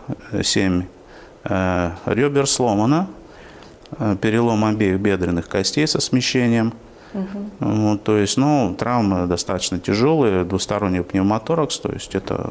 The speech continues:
Speaker 1: легкие как бы насквозь пробиты. Вот, и вот такое вот состояние, затампонированный нос, и кормили через трубочку,
Speaker 2: Мгм.
Speaker 1: вставленную в правую ноздрю, вот, и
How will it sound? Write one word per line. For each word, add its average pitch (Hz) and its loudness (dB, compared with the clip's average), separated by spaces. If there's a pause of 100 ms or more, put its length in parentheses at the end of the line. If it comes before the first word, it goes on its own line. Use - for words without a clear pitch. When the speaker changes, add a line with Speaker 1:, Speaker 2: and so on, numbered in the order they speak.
(160)
Speaker 1:
легкие 107 0
как - -6
бы - -6
насквозь 110 -4
пробиты. 135 -4 (800)
Вот, 120 0
и 123 2
вот 143 0
такое 139 0
вот 113 2
состояние, 101 0 (1400)
затампонированный 101 0
нос, 160 0
и 101 -2
кормили 98 0
через 92 -2
трубочку, 160 -2 (220)
Speaker 2:
Мгм. 208 -4 (160)
Speaker 1:
вставленную 101 0
в 95 -8
правую 113 -2
ноздрю, 104 2
вот, 107 0
и 95 0